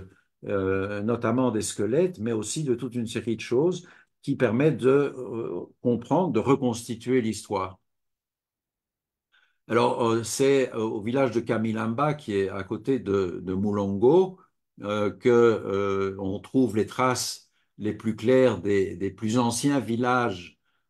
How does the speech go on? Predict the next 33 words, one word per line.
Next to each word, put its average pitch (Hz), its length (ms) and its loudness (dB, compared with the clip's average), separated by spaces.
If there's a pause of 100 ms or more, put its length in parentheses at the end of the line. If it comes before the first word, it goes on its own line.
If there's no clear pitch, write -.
(100)
Il 95 80 -8
y 98 40 -4
en 101 100 -2
a 104 120 0
aussi 98 360 0
des 98 160 0
traces 113 420 -4
à, 90 160 -4
à, 95 340 -10
à 92 40 -6
Sanga, 101 680 0
à 101 60 -4
Mangui, 101 760 -2
euh, 92 480 -4
à 90 60 -6
Katongo, 101 640 -2 (340)
mais 107 160 -4
c'est 110 160 -2
surtout 113 480 0
à, 98 220 0
à 95 100 -6
Kamilam-, 104 720 -2 (220)
à 92 100 -10
Kamilamba, 110 920 0 (400)
pour 92 80 -12
ça 104 160 -6
que - 160 -14
je 98 200 -10
l'ai 95 140 2
appelé 110 300 0
le, 92 160 0
le 92 200 -8
Kamilambien. 107 1080 -2